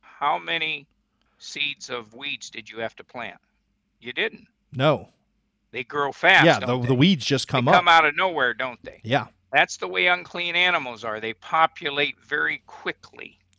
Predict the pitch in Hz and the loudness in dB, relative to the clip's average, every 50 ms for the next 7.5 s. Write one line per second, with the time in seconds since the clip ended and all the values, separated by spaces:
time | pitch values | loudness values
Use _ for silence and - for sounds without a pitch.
0 | _ _ - 101 95 101 117 127 - 104 110 113 165 151 131 117 113 120 101 113 | _ _ -20 -18 -16 -16 -16 -16 -14 -12 -10 -8 -8 -6 -8 -8 -10 -10 -10 -6
1 | 127 131 127 120 127 123 123 170 - - 165 175 180 - _ - - 117 110 113 | -2 -2 -2 -2 -2 -4 -6 -8 -4 -2 0 0 0 -2 _ -10 -12 -10 -8 -6
2 | 117 123 - _ _ _ _ _ _ _ _ _ _ _ 123 131 127 120 127 135 | -8 -8 -8 _ _ _ _ _ _ _ _ _ _ _ -10 -10 -8 -8 -10 -6
3 | 156 185 208 196 - 143 123 120 113 - 147 131 - - - 123 - - 139 131 | -4 -4 -4 -4 -4 -4 -4 -4 -4 -6 -10 -16 -16 -18 -20 -20 -8 -4 -4 -4
4 | 131 120 - 131 123 - 135 127 123 _ - 131 127 117 _ 143 151 151 147 - | -4 -6 -10 -16 -16 -14 -16 -16 -16 _ -16 -16 -16 -10 _ -8 -8 -8 -10 -12
5 | - - 143 135 131 - _ - - - 185 - - - - 131 131 127 123 110 | -10 -8 -8 -10 -10 -12 _ -12 -4 -4 -4 -4 -4 -8 -8 -8 -6 -6 -8 -8
6 | 117 127 127 135 - - 131 131 - - - - 135 - - - - 170 175 175 | -8 -8 -6 -6 -8 -8 -8 -8 -8 -10 -8 -8 -10 -10 -10 -10 -8 -6 -6 -6
7 | 160 139 117 110 101 95 90 - - _ | -4 -4 -4 -6 -6 -10 -14 -20 -20 _